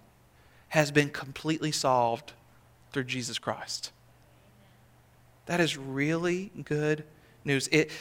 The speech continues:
it's kinda like the feeling of having a big test. This happened to me a lot. That you knew that you were gonna fail, <laughs> okay? You had this big test that you knew that you were gonna fail.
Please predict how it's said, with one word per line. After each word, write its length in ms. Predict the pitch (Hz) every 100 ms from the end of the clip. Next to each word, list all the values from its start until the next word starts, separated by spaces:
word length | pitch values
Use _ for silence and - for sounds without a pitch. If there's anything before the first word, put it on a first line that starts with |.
| - -
it's 220 | 160 -
kinda 260 | 196 226
like 300 | 226 202 196
the 80 | 170
feeling 560 | - 185 180 190 185 -
of 160 | 147 -
having 580 | - 143 160 175 165 -
a 120 | 127 123 -
big 400 | 160 156 160 160
test. 480 | - 110 - - - - -
This 120 | 143
happened 220 | 143 139
to 60 | 139
me 100 | 143
a 80 | 147
lot. 380 | 123 117 - - - - - -
That 160 | 143 139
you 120 | 131
knew 300 | 143 156 151
that 160 | 147
you 120 | 139 135
were 60 |
gonna 200 | 131 127
fail, 420 | - 107 107 - - -
<laughs> 200 | - -
okay? 300 | - - 147 - - - - -
You 120 | 175
had 160 | 185 185
this 160 | 156 156
big 540 | 151 156 160 165 160
test 380 | - 139 135 -
that 100 | 135
you 100 | 127
knew 280 | 123 143 143
that 120 | 135
you 140 | 127
were 80 | 127
gonna 180 | 127 123
fail. 440 | - 117 110 110